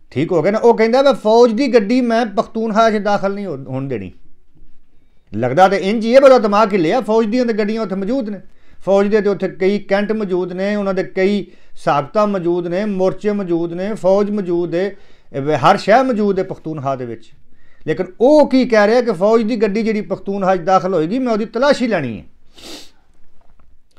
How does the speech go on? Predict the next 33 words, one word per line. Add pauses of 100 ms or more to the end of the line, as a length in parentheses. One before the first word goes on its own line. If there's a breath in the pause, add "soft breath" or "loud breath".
(380)
ਇਸ
ਬਾਰੇ
ਜ਼ਰਾ
ਸੋਚ
ਲਿਆ
ਜੇ
ਚੰਗੀ
ਤਰ੍ਹਾਂ, (1080)
ਚੰਗੀ
ਤਰ੍ਹਾਂ
ਸੋ-,
ਬਹਿ
ਕੇ
ਸੋਚ
ਲਓ। (840)
ਤੇ
ਵਜ਼ੀਰ
ਆਜ਼ਮ
ਸਾਹਿਬ
ਜਿੰਨਾ
ਬਣਨਾ,
ਸ਼ਹਿਬਾਜ਼
ਸ਼ਰੀਫ
ਸਾਹਿਬ,
ਤੁਸੀਂ
ਵੀ
ਸੋਚ
ਲਓ
ਸਾਰਿਆਂ
ਦੇ
ਨਾਲ
ਬਹਿ
ਕੇ,